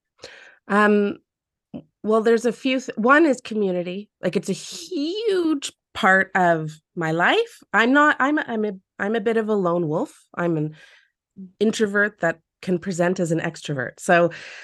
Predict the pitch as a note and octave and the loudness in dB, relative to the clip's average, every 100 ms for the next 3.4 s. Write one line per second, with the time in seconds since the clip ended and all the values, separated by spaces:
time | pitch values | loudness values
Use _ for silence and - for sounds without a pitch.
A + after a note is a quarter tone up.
0 | - - G3 G3+ G3 G3 F#3+ - F#3+ F3+ | -8 0 2 4 2 2 0 -6 -4 -2
1 | F3 E3+ E3+ - _ _ _ - F3+ F3 | -2 -4 -8 -14 _ _ _ -8 -4 -2
2 | F3+ F3 G#3 A#3+ B3+ A#3 G#3+ G3 E3+ F3 | -2 0 0 2 2 2 2 0 0 -2
3 | G3+ A#3 B3 C4+ | -2 -4 -2 -2